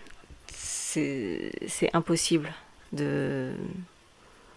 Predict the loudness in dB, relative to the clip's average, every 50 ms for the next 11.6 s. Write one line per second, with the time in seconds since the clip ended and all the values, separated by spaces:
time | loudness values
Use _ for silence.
0 | -20 -20 -20 -20 -20 -10 -6 -6 -6 -6 -10 -20 -20 -20 -20 -20 -20 -20 -16 -4
1 | 2 4 6 6 6 8 10 12 12 12 12 10 10 10 10 8 8 6 0 -4
2 | -8 -14 -20 -20 -20 -20 -20 -20 -6 0 2 2 2 2 0 -2 -2 -2 2 4
3 | 6 8 8 8 8 8 8 8 8 10 12 12 12 12 12 10 8 8 8 6
4 | 6 6 8 8 8 6 4 4 4 4 2 0 -4 -8 -16 -20 -20 -20 -8 0
5 | 2 4 6 6 4 4 4 4 6 8 8 8 8 6 4 2 2 2 2 4
6 | 6 8 8 8 6 2 0 -2 0 4 4 2 2 2 -2 0 0 0 0 -2
7 | -4 -8 -8 -4 -2 -2 2 4 4 4 4 2 -4 -6 -8 -10 -20 -20 -20 -20
8 | -20 -20 -20 -20 -20 -20 -20 -18 -16 -16 -16 -16 -16 -18 -20 -18 -10 -6 -4 -4
9 | -2 -4 -4 -8 -12 -12 -6 -2 -2 0 2 4 6 6 6 6 4 2 0 0
10 | -2 0 2 6 10 12 12 12 12 10 2 2 6 8 8 8 8 6 4 4
11 | 4 4 2 2 2 2 4 6 10 10 10 10